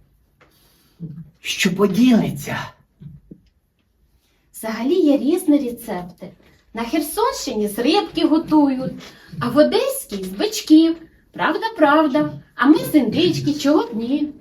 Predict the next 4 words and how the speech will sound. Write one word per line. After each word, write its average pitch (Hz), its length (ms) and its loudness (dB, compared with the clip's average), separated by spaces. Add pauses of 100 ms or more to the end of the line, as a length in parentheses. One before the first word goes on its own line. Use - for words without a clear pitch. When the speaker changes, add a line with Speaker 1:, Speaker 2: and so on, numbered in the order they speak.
(680)
Speaker 1:
Чого 123 360 -4
б - 120 -6
ні? 214 360 6 (4000)
Speaker 2:
Варимо 403 480 -6